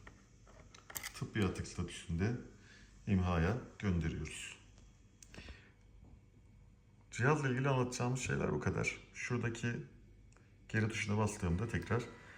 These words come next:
ana ekrana dönüyorum ve buradaki strip yuvası da, strip çekmecesi de otomatik olarak kapanmış oluyor.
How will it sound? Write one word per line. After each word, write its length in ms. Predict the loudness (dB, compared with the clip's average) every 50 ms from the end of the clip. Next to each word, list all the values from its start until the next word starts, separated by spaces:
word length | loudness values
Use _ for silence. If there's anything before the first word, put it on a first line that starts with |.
| -18 -18 -18 -18 -16 -6 0 4
ana 160 | 6 6 6
ekrana 360 | 6 6 4 2 2 4 6
dönüyorum 500 | 6 6 8 8 8 8 6 4 2 -2 -6 -10 -16 -16 -18 -18 -18 -12 -4 2
ve 160 | 4 4 6 6
buradaki 360 | 4 4 2 0 -2 -2 0
strip 380 | 0 0 -2 -2 -4 -4 0
yuvası 280 | 2 2 2 2 2 2
da, 120 | 2 2 2 0 -6 -12 -16 -18 -18 -18 -20 -18 -18 -14
strip 340 | -14 -10 -6 -6 -6 -4
çekmecesi 560 | 0 -2 0 0 0 0 0 0 -2 -4 -4 -4
de 60 | -2
otomatik 500 | -2 0 0 2 0 0 -2 -4 -4 -2
olarak 260 | 0 0 0 0 0
kapanmış 480 | -2 -2 0 0 0 0 0 0 -2 -4
oluyor. 220 | -4 -4 -4